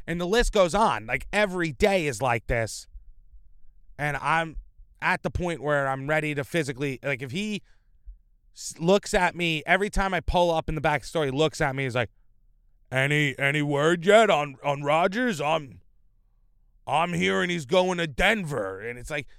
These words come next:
you're just, stop. Just stop it. Stop being a fucking loser.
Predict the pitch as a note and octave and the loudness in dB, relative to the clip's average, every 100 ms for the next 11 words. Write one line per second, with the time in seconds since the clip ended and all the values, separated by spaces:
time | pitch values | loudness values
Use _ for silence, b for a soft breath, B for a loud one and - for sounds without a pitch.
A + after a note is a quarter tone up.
0 | - - - - D3+ F3 - F#3+ A3 - | -20 -20 -20 -8 -4 -4 2 6 6 2
1 | - _ - - G3 G3 D#3 - - - | -10 _ -8 0 4 4 4 0 -12 -14
2 | - _ _ - D3+ - - F3+ F3+ - | -20 _ _ -8 -6 -6 -2 2 2 2
3 | E3+ G2+ - _ _ _ _ _ _ _ | 0 0 -10 _ _ _ _ _ _ _
4 | _ _ _ _ _ _ _ _ _ _ | _ _ _ _ _ _ _ _ _ _
5 | _ _ _ - - D#3+ - G3 G3 E3+ | _ _ _ -20 -8 -6 -2 -2 -2 -6
6 | - - G3+ F#3+ G3+ G3 F3 F3+ F#3+ C3+ | -10 0 2 2 0 -2 0 2 0 0
7 | C#3+ G#2 | -2 -2